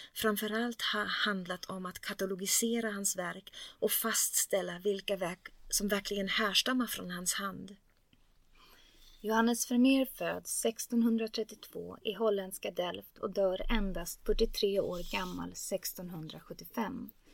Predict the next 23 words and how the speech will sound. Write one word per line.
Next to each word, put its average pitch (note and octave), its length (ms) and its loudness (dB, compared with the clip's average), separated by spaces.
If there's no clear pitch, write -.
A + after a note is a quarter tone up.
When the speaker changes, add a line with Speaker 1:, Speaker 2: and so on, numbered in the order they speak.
Speaker 2:
I A3 80 6
många C#4 320 10
fall F3+ 400 -4
av F#3 160 -4
äldre E3+ 300 -8
konst E3 440 -12
är F#3 60 -2
det F#3+ 60 -2
svårt E3+ 340 -2
att F3 60 -8
hitta F#3 240 -6
säker E3+ 440 -6
information G#3 760 4
om A#3 100 6
konstverken - 840 -6
och F#3+ 140 0
vilka G3+ 260 6
verk G#3 340 -2
som A3 140 -6
kan G3+ 140 -4
tillskrivas F#3 760 -2
specifika F3+ 640 -12
verkstäder. G#3+ 840 -8